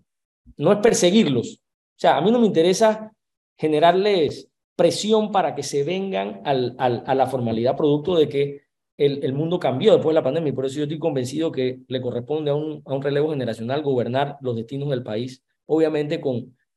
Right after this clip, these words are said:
con la experiencia al lado, pero el pensamiento ya cambió. O sea, yo no quiero llegar a donde ese emprendedor que ha tenido que,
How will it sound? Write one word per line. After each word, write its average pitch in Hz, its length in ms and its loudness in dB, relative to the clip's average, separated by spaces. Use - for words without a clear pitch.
con 131 160 -4
la 123 60 -2
experiencia 123 440 -4
al 127 60 -2
lado, 104 200 -4
pero 127 420 0
el 135 140 -4
pensamiento 147 540 -2
ya 147 160 0
cambió. 127 360 0
O - 140 -10
sea, 131 220 0
yo 170 100 4
no 190 120 2
quiero 185 220 0
llegar 151 500 2
a 117 80 -4
donde 131 320 4
ese 160 180 2
emprendedor 135 640 0
que 139 100 -4
ha 127 60 0
tenido 139 360 0
que, 131 400 -4